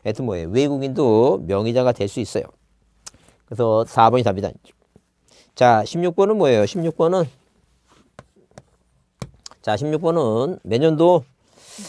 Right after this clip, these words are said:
자, 이십일 년도 사 인간 토지 이전 등기할 때 원인 증명 서면을 검인을 받아야 할 경우 모두 고르-, 모두 고르라 그랬어 있죠? 그래서 우리가 계약에 의한, 이렇게 개판 소위는 이 계약에 의한 이전 등기,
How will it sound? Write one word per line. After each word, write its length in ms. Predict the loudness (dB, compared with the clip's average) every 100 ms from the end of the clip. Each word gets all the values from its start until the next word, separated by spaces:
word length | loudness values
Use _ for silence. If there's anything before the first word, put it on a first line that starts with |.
| -6
자, 200 | 4 4
이십일 320 | 4 2 2
년도 600 | 2 4 4 6 6 6
사 220 | 2 0 -2
인간 360 | 0 0 0
토지 400 | -4 -4 -2 -2
이전 200 | -2 -6
등기할 320 | -4 -2 -2 -2
때 360 | 0 2 2
원인 420 | 2 2 2 0
증명 300 | -4 -4 -2
서면을 440 | 0 -2 -2 -2 -4
검인을 420 | -2 -2 0 -2
받아야 240 | 0 2 0
할 80 |
경우 680 | -2 -4 -4 -4 -2 -2 -4
모두 340 | -6 -4 -2 0
고르-, 300 | 0 -2 -4 -6
모두 220 | -4 -2
고르라 240 | -2 -2
그랬어 220 | -4 -4
있죠? 220 | -8 -8 -10 _ _ _ _ _
그래서 160 | -6 -2
우리가 460 | 0 2 4 2 2
계약에 360 | 2 4 2
의한, 220 | 0 -2 -6
이렇게 160 | -10
개판 340 | -4 -4 -2 -4
소위는 400 | -2 -2 -2 -6 _ _ -20 -20 _
이 180 | -8 -8 -2
계약에 420 | 2 4 4 2
의한 340 | 0 0 0
이전 260 | -2 -6 -8
등기, 280 | -12 -20